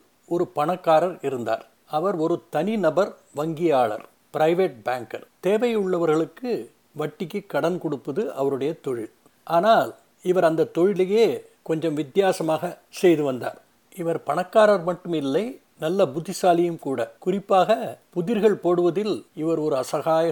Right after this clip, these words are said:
சூரர். அந்த ஊரில் உள்ள எல்லோருக்கும் இவருடைய திறமையை பற்றி தெரியும். ஆனால் இவர் மற்றவர்களுடைய பாராட்டுக்கு காத்திராமல் தன்னை பற்றி தானே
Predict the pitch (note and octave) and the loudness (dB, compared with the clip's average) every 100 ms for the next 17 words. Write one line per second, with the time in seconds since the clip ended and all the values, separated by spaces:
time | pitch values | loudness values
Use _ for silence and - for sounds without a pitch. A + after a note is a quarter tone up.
0 | - C3+ B2 A2 _ _ E3+ F#3 G#3+ A#3 | -4 -6 -6 -6 _ _ -2 0 0 0
1 | G#3 G3 D#3+ E3 G3 G3 F#3 - A3+ A#2 | 0 0 2 2 4 4 2 -2 -6 -6
2 | - _ - F#3 E3+ D#3 - F3 F#3 D#3+ | -14 _ -2 -2 0 -2 0 0 0 -2
3 | D#3 C#3 C3 C#3 B2+ B2+ G3 _ _ _ | -4 -6 -8 -6 -4 -4 -6 _ _ _
4 | - D3+ G3+ G3 - _ _ - F#3 F#3 | -8 -2 2 2 0 _ _ -4 0 2
5 | B2+ D3+ - A3 G#3+ F#3 F3 D#3+ C#3+ A#2 | 0 -2 0 2 2 0 -4 -2 -2 -4
6 | - _ - D3+ G3 F#3+ F#3 C#3+ - C#3+ | -8 _ 2 6 6 4 -2 -8 -4 -2
7 | C#3+ F3+ E3 E3+ G3 C#3 - _ C#3+ F3 | 0 2 2 2 -4 -8 -14 _ -4 -2
8 | F#3 F3+ D#3 G3 - D3 D#3 F3 F#3+ - | -2 -2 -4 -6 -2 2 4 2 -2 -8